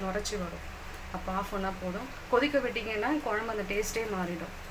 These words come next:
நுரைச்சி வருது பாருங்க சைடுல, இப்போ வந்து கேஸ் ஆஃப் பண்ணிடலாம். என்னுடைய ஸ்டைல்ல சூப்பரான மோர் குழம்பு ரெடி.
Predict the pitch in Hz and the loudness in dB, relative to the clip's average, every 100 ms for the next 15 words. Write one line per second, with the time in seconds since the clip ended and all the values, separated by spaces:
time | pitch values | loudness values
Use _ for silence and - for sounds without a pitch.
0 | - - - - - - - - - _ | -8 -8 -10 -10 -10 -10 -10 -12 -14 _
1 | _ _ _ _ _ _ _ _ _ 240 | _ _ _ _ _ _ _ _ _ 8
2 | 240 269 269 233 208 214 208 208 208 214 | 8 10 8 8 6 6 6 6 8 6
3 | 208 196 277 330 226 214 202 240 202 196 | 6 6 6 6 6 4 4 4 6 4
4 | 190 185 180 180 170 165 165 - - - | 6 4 4 4 4 2 0 -4 -6 -6
5 | - - - - - - - - - - | -6 -4 -4 -4 -6 -6 -4 -4 -4 -4
6 | - - - - - - - - - 831 | -4 -4 -2 -2 -2 -2 -2 -4 -2 -2
7 | - - - _ _ _ _ _ _ _ | -2 -4 -8 _ _ _ _ _ _ _
8 | _ _ _ _ 214 226 285 226 240 233 | _ _ _ _ 2 4 6 8 8 10
9 | 226 214 208 196 233 254 220 214 208 196 | 8 10 10 8 6 6 6 8 10 10
10 | 247 269 214 202 220 202 190 185 180 190 | 8 10 8 10 10 10 10 8 10 10
11 | 277 | 8